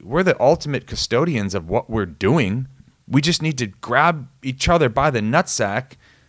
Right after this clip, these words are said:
or vagina or titties or whatever the fuck you got and pull ourselves up, because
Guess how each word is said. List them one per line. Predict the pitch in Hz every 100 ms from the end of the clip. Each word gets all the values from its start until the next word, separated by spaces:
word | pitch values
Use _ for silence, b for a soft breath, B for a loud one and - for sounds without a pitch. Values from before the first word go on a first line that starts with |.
| b b
or | 135
vagina | 147 110 120 107 185 180 139
or | 156 147 135
titties | - 220 185 170
or | 151
whatever | 175 196
the | 185
fuck | 190 -
you | 143
got | 190 240 -
and | 135
pull | 135 208
ourselves | 208 - 190 170
up, | 202 208 - - B B
because | 120 156 143 127